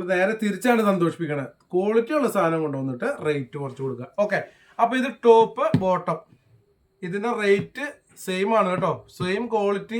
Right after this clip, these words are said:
സെയിം ഫാബ്രിക് തന്നെയാണ്. പ്രിന്റിലുള്ള വ്യത്യാസം മാത്രമേ ഉള്ളൂ. ഇതിൻ്റെ നിങ്ങൾക്ക് ടോപ്പായിട്ട് ഇത് ബോട്ടമായിട്ട്. ഏഹ്, അപ്പോൾ ഇത് നിങ്ങൾക്ക് എങ്ങനെ വേണമെങ്കിലും എടുക്കാം.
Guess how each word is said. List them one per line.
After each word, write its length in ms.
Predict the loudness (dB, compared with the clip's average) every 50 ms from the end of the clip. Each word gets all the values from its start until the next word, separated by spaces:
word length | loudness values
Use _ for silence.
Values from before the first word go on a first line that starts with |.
| -6 -8
സെയിം 240 | -8 -8 -8 -6 -4 -2
ഫാബ്രിക് 440 | -2 0 0 0 -2 -4 -2 -2
തന്നെയാണ്. 420 | -2 0 0 2 0 0 0 -2 -4 -6 -8 -12 -20 _ _ -8
പ്രിന്റിലുള്ള 520 | -6 -4 -4 -2 -2 0 2 4 4 6 4
വ്യത്യാസം 440 | 4 2 0 -2 -2 -2 -2 -2 -2 0
മാത്രമേ 360 | 2 2 2 0 -2 -2 -2
ഉള്ളൂ. 120 | -2 -2 -4
ഇതിൻ്റെ 240 | -6 -6 -6 -6 -6
നിങ്ങൾക്ക് 260 | -6 -6 -6 -4 -4
ടോപ്പായിട്ട് 560 | -2 0 0 0 2 2 0 0 0 -2 -4 -6 -6 -10 _ _ _ _ _ -8
ഇത് 140 | -4 -4 -2
ബോട്ടമായിട്ട്. 640 | 0 0 0 0 0 0 0 0 0 0 -2 -4 -6 -8 -8 -12 _ _ _ _ _ _ _ _ -4
ഏഹ്, 480 | -2 0 0 0 0 0 -2 -2 -2 -2
അപ്പോൾ 180 | -2 -2 -2 -2
ഇത് 180 | 0 2 4 4 4 4 2 -2 -8
നിങ്ങൾക്ക് 280 | -6 -4 -2 -2 0 0
എങ്ങനെ 280 | 0 0 0 0 2 4
വേണമെങ്കിലും 320 | 4 6 6 6 6 6
എടുക്കാം. 280 | 4 2 -2 -4 -6